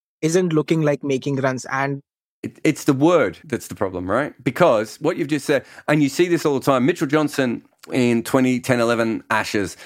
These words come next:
Speaker 2: was rotated out of the team, and he said, "I got dropped." And Mushfiqur Rahim said a similar thing recently when they weren't taking him on a tour, and he said, "I,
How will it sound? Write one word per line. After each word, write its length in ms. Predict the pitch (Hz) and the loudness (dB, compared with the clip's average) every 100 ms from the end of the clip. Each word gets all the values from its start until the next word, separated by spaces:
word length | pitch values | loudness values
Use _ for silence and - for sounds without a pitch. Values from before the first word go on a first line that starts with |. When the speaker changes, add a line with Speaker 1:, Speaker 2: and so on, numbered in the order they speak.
| - _ | -20 _
Speaker 2:
was 320 | 120 107 90 | 0 0 2
rotated 560 | 101 123 117 123 113 107 | 2 2 2 -2 0 0
out 160 | 104 95 | 0 0
of 80 | |
the 100 | 92 | -6
team, 440 | 82 107 90 82 80 - - _ _ _ | -2 -2 0 -2 -4 -12 -20 _ _ _
and 260 | 110 107 95 | 0 0 0
he 180 | 123 110 | -2 0
said, 320 | 123 104 82 | 2 0 0
"I 160 | 107 104 | 0 0
got 140 | 98 | -2
dropped." 440 | 80 98 87 - - _ _ _ | -2 -4 -4 -16 -20 _ _ _
And 420 | 117 110 110 107 - | 0 2 2 0 2
Mushfiqur 960 | 151 - - 160 147 135 131 127 131 - _ _ _ | 2 2 -4 2 4 4 4 2 0 -10 _ _ _
Rahim 520 | 127 131 131 185 208 214 | -4 -2 0 0 0 0
said 180 | 151 | -2
a 60 | 127 | 0
similar 320 | - 156 151 | 0 0 0
thing 180 | 165 156 | 0 0
recently 500 | 160 165 175 185 208 | 0 0 -2 0 0
when 200 | 175 127 | 2 2
they 80 | 120 | 4
weren't 180 | 127 120 | 2 0
taking 240 | 123 123 | 0 2
him 120 | 131 | 2
on 80 | 139 | 0
a 40 | 135 | 0
tour, 200 | 151 147 | 0 0
and 100 | 127 | 2
he 40 | |
said, 140 | 131 | 2
"I, 140 | 120 | 0